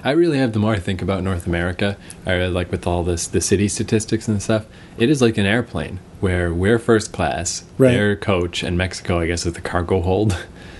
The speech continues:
Speaker 1: But
Speaker 2: Right. Um, yeah, there's another podcast, um, that is no longer going, but they, uh,
Speaker 1: Hmm.
Speaker 2: referred to, uh, yeah, it's You Look Nice Today.
Speaker 1: Hmm.
Speaker 2: But, uh, they referred to Canada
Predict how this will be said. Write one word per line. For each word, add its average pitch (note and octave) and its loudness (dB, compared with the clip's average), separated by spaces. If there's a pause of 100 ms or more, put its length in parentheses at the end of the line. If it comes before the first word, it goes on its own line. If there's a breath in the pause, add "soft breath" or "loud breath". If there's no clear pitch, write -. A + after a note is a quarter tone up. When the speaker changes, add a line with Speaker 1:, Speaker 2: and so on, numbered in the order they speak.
(260 loud breath)
Speaker 1:
But - -2
Speaker 2:
Right. C3 2
Um, C#3 4
yeah, D3 2
there's C#3+ 4
another D3+ 4
podcast, B2 2
um, A#2+ 0
that A#2+ 2
is A#2 -2
no B2 4
longer A2+ 0 (160)
going, A2+ 2
but A2+ -2
they, A2+ 2
uh, G#2+ 0
Speaker 1:
Hmm. A2 -2
Speaker 2:
referred A#2+ 2
to, A#2 2
uh, A#2+ 0
yeah, B2+ 6
it's A#2 -2
You C3+ 4
Look B2 4
Nice A2 0
Today. A2 -2 (340 loud breath)
Speaker 1:
Hmm. F#2 0 (120 loud breath)
Speaker 2:
But, A#2+ 2
uh, A#2 4
they B2+ 2
referred B2 2
to A#2+ 2
Canada B2+ 2